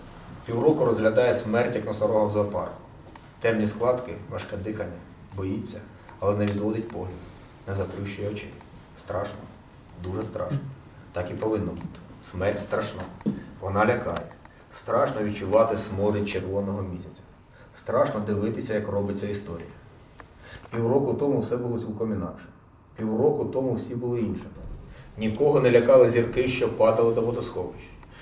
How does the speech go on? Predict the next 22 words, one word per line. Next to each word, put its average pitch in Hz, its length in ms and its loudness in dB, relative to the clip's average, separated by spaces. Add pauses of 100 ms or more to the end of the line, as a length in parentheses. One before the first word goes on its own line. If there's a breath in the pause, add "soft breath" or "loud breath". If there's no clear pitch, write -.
(180 loud breath)
Нікого 139 320 6
не 135 100 6
насторожував 127 760 4
дим, 123 200 2
що 120 140 -2
піднімався 110 560 2
з - 80 -2
розламів 110 600 4
у 110 40 -2
чорному 107 360 0
ґрунті. 85 320 -6 (1000 loud breath)
Серед 107 240 0
нічної 107 340 2
вулиці, - 340 0 (680 loud breath)
серед 110 260 0
гамору 123 420 4
та 123 80 0
вогнів, 107 300 -2 (480)
серед 104 220 2
смерті - 420 4
й - 60 -2
любові. 127 320 0